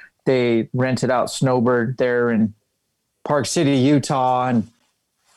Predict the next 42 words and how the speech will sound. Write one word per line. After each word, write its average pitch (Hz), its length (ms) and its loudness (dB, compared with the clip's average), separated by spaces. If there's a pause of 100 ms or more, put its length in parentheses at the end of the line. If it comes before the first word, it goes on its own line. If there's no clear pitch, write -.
(120)
and 151 180 2
then 156 280 2
from 143 220 0
there 143 320 2
it 139 40 0
just 131 220 -6
got 139 200 -2
bigger 147 300 0
and 131 100 2
bigger, 139 220 2
and 123 100 0
then 131 140 0
they 131 100 -2
quit, 143 520 -2
and 127 200 -2
then 123 220 0
Sean 135 320 -2
DeGray 131 340 0
picked - 240 -4
up 139 200 -2
where 127 100 0
they 123 80 0
left 123 300 -2
off 127 240 -2
and 120 360 0 (360)
bought 135 280 0
it 127 220 -4
and 127 80 -2
called 131 240 0
it 127 100 -2
Total 127 220 0
Archery 113 300 -4
Challenge. 143 640 -2
And 120 200 -2 (540)
obviously 147 440 0
Sean's 135 340 -2
a 131 60 -2
hell 135 180 0
of 120 100 -2
an 123 60 0
operator. 131 520 0
He's 117 300 -4